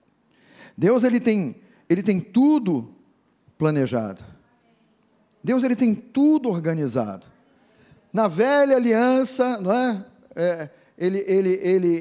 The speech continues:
em vários momentos, ele se mostra como o Deus da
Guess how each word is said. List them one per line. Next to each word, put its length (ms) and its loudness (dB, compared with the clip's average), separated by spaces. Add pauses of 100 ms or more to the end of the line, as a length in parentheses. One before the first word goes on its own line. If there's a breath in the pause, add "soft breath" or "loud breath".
(100)
em 140 -6
vários 720 0
momentos, 720 -2
ele 160 0
se 140 -8
mostra 500 -2
como 240 -2
o 40 -2
Deus 580 0
da 380 -4